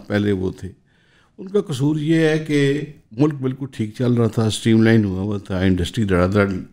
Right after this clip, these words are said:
लग रही थी, एक्सपोर्ट्स जो थी वो स्ट्रीमलाइन हो रही थी, डैम्स मुल्क में लग रहे थे, स्टील मिल ऑपरेशनल हो गई हुई थी, तो उन्होंने नेशनलाइज कर लिया सारा कुछ।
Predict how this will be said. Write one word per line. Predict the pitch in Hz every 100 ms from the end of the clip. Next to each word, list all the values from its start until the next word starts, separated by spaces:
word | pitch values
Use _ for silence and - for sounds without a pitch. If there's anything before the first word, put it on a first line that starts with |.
| _ -
लग | 95 92
रही | 95 92
थी, | 80 90 87
एक्सपोर्ट्स | 69 - 110 110 - 104
जो | 101
थी | 107 107
वो | 95 90
स्ट्रीमलाइन | - 104 101 98 98
हो | 90
रही | 87 82
थी, | 85 90 - _ _ _ _ _
डैम्स | - 104 117 123 104
मुल्क | 107 98 107
में |
लग | 95 90 90
रहे | 87 78
थे, | - 87 85
स्टील | - 120 113
मिल | 113 110
ऑपरेशनल | 98 90 90 - 98 87
हो | 80
गई | 76
हुई | 82 82
थी, | - 78 - _ _ _ _ _ _
तो | -
उन्होंने | 190 180 175 156 139
नेशनलाइज | 127 110 - 110 110
कर | 92 101 82
लिया | 87
सारा | 82 98 87 82
कुछ। | -